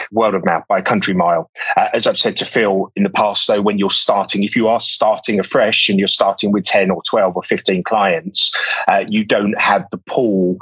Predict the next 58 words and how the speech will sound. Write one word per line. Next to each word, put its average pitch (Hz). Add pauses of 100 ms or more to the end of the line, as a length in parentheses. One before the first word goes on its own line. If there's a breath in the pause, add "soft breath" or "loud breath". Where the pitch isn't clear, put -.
(280 loud breath)
to -
fish -
from 92 (260 loud breath)
to -
get 104
enough 101
referrals. 127 (180)
I'm, 101 (240)
you 95
know, 95 (100)
up 113
to 110
a 98
nu-, 104
up 107
to 107
a 98
number 98
now 95
that 90
really 95 (180 loud breath)
my 92
referrals 90
are 92
enough 92
then 87
to, 85
to 104
meet 92
my 87
aspirations 87
and 87
my 82
goals. 82
But 104
it 117
takes 120
a -
bit -
of -
time 87
to -
get 139
there. 113
And, 98
you 95
know, 90
in 90
the 95
early 92
stages, 87
Phil 90
and 87
I 82
had 87
this 90
conversation. 90 (520 loud breath)
Um, 123